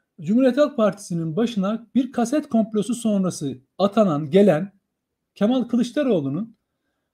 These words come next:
efendim d-, Türkiye'nin dış politikası Avrupa ve bu Amerika'da çok rahatsızlık yaratıyor, biz bunları yüz seksen derece değiştireceğiz di-, di-, diye ortaya attığı düşüncenin devamı. Başka bir şey olamaz.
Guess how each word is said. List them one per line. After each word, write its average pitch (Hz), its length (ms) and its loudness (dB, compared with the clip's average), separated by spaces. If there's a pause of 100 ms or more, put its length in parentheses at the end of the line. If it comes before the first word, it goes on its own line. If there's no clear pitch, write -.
(160)
efendim 180 540 -2
d-, 240 120 -2
Türkiye'nin 254 400 -2
dış - 180 -6
politikası 220 500 -4
Avrupa 214 380 0
ve 202 160 0
bu 196 100 0
Amerika'da 196 420 0
çok 214 240 -4
rahatsızlık 190 400 0
yaratıyor, 180 380 -2
biz 180 160 -8
bunları 208 280 2
yüz 190 160 -2
seksen 220 380 2
derece 190 320 2
değiştireceğiz 185 880 2
di-, 165 200 0
di-, 151 200 -4
diye 233 420 4 (240)
ortaya 202 360 6
attığı 196 320 2
düşüncenin 214 380 4
devamı. 156 440 2 (180)
Başka 202 280 4
bir 202 40 2
şey 220 180 0
olamaz. 139 440 -2